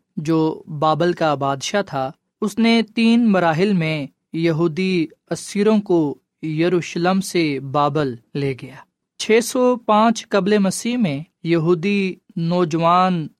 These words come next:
چن کر بابل بھیجا گیا، جس میں دانیل نبی اور اس کے تین دوست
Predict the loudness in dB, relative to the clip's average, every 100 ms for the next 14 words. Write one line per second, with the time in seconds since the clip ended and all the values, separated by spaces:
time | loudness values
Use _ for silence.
0 | _ 0 2 4 2 0 -6 _ _ _
1 | _ -6 0 0 2 0 -2 -8 -6 -2
2 | 0 0 -2 -4 -10 _ -6 -4 -2 0
3 | 0 0 -2 0 0 0 0 0 -4 -4
4 | -2 -2 -2 -2 -2 0 -2 -8 _ -2
5 | 2 2 2 0 -2 -2 -8